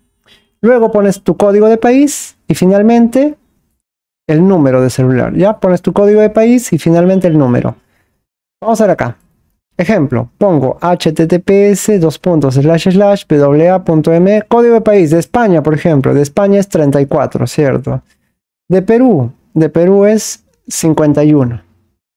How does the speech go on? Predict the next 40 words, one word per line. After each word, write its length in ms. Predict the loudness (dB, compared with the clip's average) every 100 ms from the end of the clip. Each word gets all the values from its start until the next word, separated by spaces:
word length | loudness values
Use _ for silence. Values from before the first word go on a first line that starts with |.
| _
Ya, 200 | -8 -8 -2
y 100 | 0
luego 220 | 2 2
de 80 | 2
eso 120 | 0
pones 280 | 0 0 2
el 100 | 2
número 220 | 2 2
de 80 | 0
celular. 480 | 0 0 0 -4 -10 _ _ _ _ _ _ _ _ -10
De 100 | -4
tu 100 | -2
WhatsApp, 420 | -4 -4 -6 -2
obviamente, 480 | -2 0 0 -2 -2
¿no? 200 | -2 0
Yo 120 | 2
voy 120 | 2
a 60 | 2
poner 200 | 2 2
un 120 | 0
cero 460 | 0 -2 0 -2 -4
como 180 | -2 -2
ejemplo 460 | 0 -2 0 -2
nada 180 | -2 -2
más, 280 | -2 -6 -2
¿ya? 220 | -2 -2 -10 -20 -4
Pero 200 | -2 0
repito, 480 | -2 0 -2 -2
pones 480 | -2 -2 0 -2 -4 -4
el 240 | -4 -4
código 380 | -2 0 2 2
de 100 | 0
tu 120 | 0
país 400 | 0 2 0 0
y 120 | -2
luego 260 | 0 2 2
el 120 | 2
número 220 | 2 2
de 60 | 0
celular. 460 | 0 0 0 -2